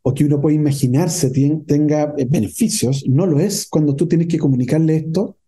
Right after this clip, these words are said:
Recuerda, personas con menor escolarización están menos expuestas a información que es compleja.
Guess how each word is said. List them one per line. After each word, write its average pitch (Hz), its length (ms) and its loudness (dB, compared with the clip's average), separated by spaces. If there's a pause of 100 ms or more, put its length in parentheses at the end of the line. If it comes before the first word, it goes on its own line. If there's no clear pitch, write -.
(320)
Recuerda, 139 560 0 (340)
personas 170 440 0
con 147 200 0
menor 123 280 2
escolarización 185 1000 -2 (720)
están 139 320 0
menos 226 260 2
expuestas 202 600 -2
a 170 80 0
información 151 460 0
que - 80 -4
es 165 60 -4
compleja. - 600 -4